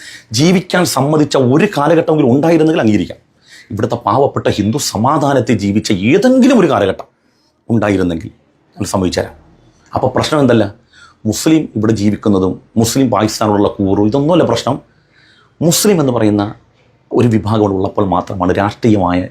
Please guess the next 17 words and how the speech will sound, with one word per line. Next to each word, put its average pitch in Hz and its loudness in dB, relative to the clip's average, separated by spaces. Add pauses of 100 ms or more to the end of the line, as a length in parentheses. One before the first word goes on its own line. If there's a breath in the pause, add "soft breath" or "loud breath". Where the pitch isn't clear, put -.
ലാഭം 87 -2
ഉണ്ടാക്കാൻ 87 0
കഴിയുക. 82 -2 (380 loud breath)
അല്ല, 107 0
ഇവിടുത്തെ 110 2
മുസ്ലിമീങ്ങൾ 107 0 (320)
ഇവിടെ 101 -2
ആർക്കെങ്കിലും 98 -2
ബോംബ് 95 0
വെച്ചിട്ടോ 95 -2
തീവ്രവാദ 92 0
പ്രവർത്തനം 95 -2
നടത്തിയിട്ടോ 90 0
അല്ല. 87 0 (1040 soft breath)
ഇന്ത്യ 131 2
മഹാരാജ്യത്തെ, 113 0 (800)
ഏഹ്, 101 0